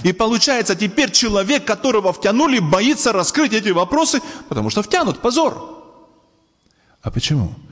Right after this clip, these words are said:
А потому что не хранил себя неоскверненным от мира. Это вот как раз мы и касаемся вопроса, почему? Ведь смотрите, интересный вопрос.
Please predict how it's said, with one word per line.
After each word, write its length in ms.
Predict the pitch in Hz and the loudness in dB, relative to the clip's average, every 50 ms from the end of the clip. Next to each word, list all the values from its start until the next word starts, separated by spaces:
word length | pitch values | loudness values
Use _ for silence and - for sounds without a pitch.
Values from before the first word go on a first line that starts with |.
| - - - - - | -20 -20 -20 -20 -12
А 100 | - 98 | -10 -8
потому 220 | - - 107 107 107 | -4 -4 -2 -2 -4
что 160 | - - 110 | -2 -2 -2
не 120 | 101 104 | -2 0
хранил 420 | 95 - - 87 92 98 113 127 135 | 0 0 0 0 0 2 0 0 0
себя 540 | 127 - - 131 107 95 92 87 85 82 - - - | 0 -2 -2 -2 -2 -2 -2 -2 -2 -4 -6 -6 -4
неоскверненным 1160 | - 101 104 101 98 - - - - 101 92 90 90 95 101 101 101 107 107 104 101 104 107 - - | -2 0 0 0 0 -2 -4 -4 -4 -4 -2 0 0 0 0 0 0 0 0 0 0 -2 -4 -6 -10
от 320 | - - 101 - - - 110 | -10 -10 -8 -8 -6 -6 -6
мира. 600 | 98 92 85 73 - - - - - - - - - - _ _ _ _ _ _ _ _ _ _ _ _ _ _ _ _ _ _ _ _ _ _ | -6 -6 -8 -10 -10 -8 -8 -8 -8 -10 -14 -20 -20 -20 _ _ _ _ _ _ _ _ _ _ _ _ _ _ _ _ _ _ _ _ _ _
Это 180 | - 104 - 107 | -6 -2 0 0
вот 80 | 101 - | 0 0
как 120 | 127 113 | 0 0
раз 180 | 156 180 165 - | 0 0 0 2
мы 100 | 143 131 | 0 0
и 40 | |
касаемся 500 | 127 127 110 - 180 175 165 - - 139 | 0 0 0 0 0 0 0 0 0 0
вопроса, 500 | 113 110 110 - 185 220 208 - - 117 - - - - - - - - - - | 0 0 0 0 0 0 0 0 -2 -4 -4 -8 -12 -14 -12 -14 -14 -14 -2 2
почему? 840 | 247 247 254 247 - - - - 285 277 269 285 285 302 247 160 - - - - 214 | 2 2 4 2 2 2 4 4 4 4 4 4 4 4 2 0 -2 -6 -8 -6 -2
Ведь 160 | - 180 196 | 0 -2 0
смотрите, 360 | - 196 214 240 311 302 - 262 | 0 0 0 2 2 2 0 0
интересный 360 | 220 233 226 214 - 220 196 | 2 2 0 0 0 0 0
вопрос. 340 | 196 196 - 165 120 104 | 0 0 0 0 -2 -2